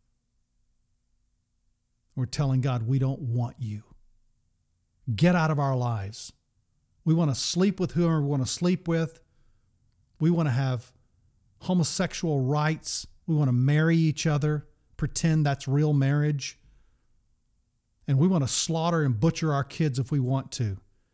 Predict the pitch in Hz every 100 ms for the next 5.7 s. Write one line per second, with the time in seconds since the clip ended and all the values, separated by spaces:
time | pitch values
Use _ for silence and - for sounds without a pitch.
0 | _ _ _ 143 139 196 160 175 190 135
1 | 127 123 139 135 156 165 _ _ _ -
2 | - - - - _ _ _ _ _ -
3 | 151 - 185 208 135 147 123 123 139 139
4 | - _ - 226 196 107 107 - 120 117
5 | - - 143 104 - -